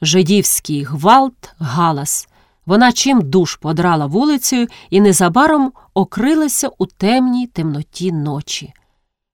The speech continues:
Кожен раз тільки, коли вона задирала руку за спину і черклася об мокру одежу, зло розбирало її, і вона на ходу,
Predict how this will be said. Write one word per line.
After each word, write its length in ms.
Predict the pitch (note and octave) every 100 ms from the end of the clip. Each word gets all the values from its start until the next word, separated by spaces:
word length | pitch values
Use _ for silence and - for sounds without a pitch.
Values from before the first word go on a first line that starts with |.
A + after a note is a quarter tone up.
| _
Кожен 460 | - B3+ G#3 G#3 G3+
раз 420 | F#3 F#3 E3+ -
тільки, 440 | - F#3 D3 D#3+
коли 300 | D3 E3 D3+
вона 380 | E3 D3+ E3+ D#3+ - _ _ _
задирала 680 | D3+ C#3+ E3 F3+ F#3+ G3+ E3
руку 340 | D#3+ G#3 - C#3+
за 140 | B2+
спину 600 | - - A#3+ C#4 F#3 C#3 _ _ -
і 100 | F#3
черклася 760 | - G#3+ G#3 - E3 - - -
об 180 | D#3 D3
мокру 380 | F#3+ F3 E3
одежу, 580 | D3 C#3+ G#3+ B3 F#3+ D#3 - - _ _
зло 420 | D#3 C#3 F3 A#3 A#3
розбирало 680 | G#3 D#3+ F3+ F3 F3+ D#3
її, 500 | D3+ D3+ D3 D3+ C#3+ - _ _ -
і 100 | F#3
вона 300 | A3 A#3 C4+
на 140 | A3+
ходу, 480 | - G3 F3+ C4+ A#3+